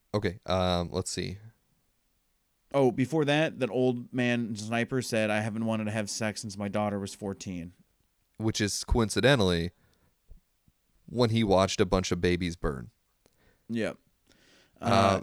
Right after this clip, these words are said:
Speaker 2: now,
Speaker 1: thirty-seven.
Speaker 2: ignoring, ignoring the babies burning,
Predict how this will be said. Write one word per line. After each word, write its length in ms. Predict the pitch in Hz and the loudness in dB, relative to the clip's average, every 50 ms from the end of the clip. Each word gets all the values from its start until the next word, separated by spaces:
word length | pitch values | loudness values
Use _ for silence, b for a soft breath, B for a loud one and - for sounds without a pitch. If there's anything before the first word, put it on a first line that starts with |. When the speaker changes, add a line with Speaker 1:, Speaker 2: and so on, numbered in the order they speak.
| - 113 | -2 -2
Speaker 2:
now, 280 | 127 131 135 131 127 - | 0 2 2 2 2 2
Speaker 1:
thirty-seven. 880 | - - - - - - 139 135 135 135 127 - 135 139 120 101 - | -2 -6 -12 -6 2 6 6 8 8 6 4 4 6 6 8 8 8
Speaker 2:
ignoring, 440 | 196 214 220 226 220 208 185 - - - - - - - - - - - - - - - - - | 6 4 4 2 0 0 -2 -4 -6 -8 -10 -12 -10 -8 -8 -6 -6 -8 -10 -12 -16 -6 0 2
ignoring 480 | 139 131 131 147 165 190 202 196 175 | 2 4 4 4 4 4 4 4 4
the 80 | 151 131 | 4 4
babies 480 | 104 98 127 139 151 151 175 175 156 | 6 6 6 6 6 6 4 2 2
burning, 580 | 135 - 180 180 185 185 190 208 202 196 180 - | 2 4 4 6 6 4 4 2 2 2 0 -2